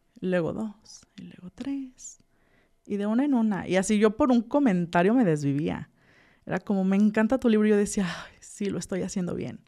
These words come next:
Por eso les digo a muchas, eh, a muchos escritores que están empezando, "No se desesperen, la mayoría empezamos así", ¿sabes?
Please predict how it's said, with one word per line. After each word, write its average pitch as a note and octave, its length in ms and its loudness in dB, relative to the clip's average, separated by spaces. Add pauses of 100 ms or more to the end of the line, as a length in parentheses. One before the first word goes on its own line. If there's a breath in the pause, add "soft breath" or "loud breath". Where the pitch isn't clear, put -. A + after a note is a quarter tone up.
(360 soft breath)
Por A#3 120 6
eso B3+ 140 6
les C#4+ 140 6
digo A3+ 180 2
a A#3+ 40 2
muchas, A3 560 -2
eh, D#3+ 600 0 (360 loud breath)
a F#3+ 80 0
muchos G3 260 2
escritores F3 500 2
que - 60 -4
están D#3+ 180 -2
empezando, E3 500 -2
"No F#3+ 120 -2
se E4+ 120 2
desesperen, C#4+ 680 2
la G#3+ 80 6
mayoría F#3 280 4
empezamos A3 500 4
así", A3 380 0
¿sabes? F3 540 -4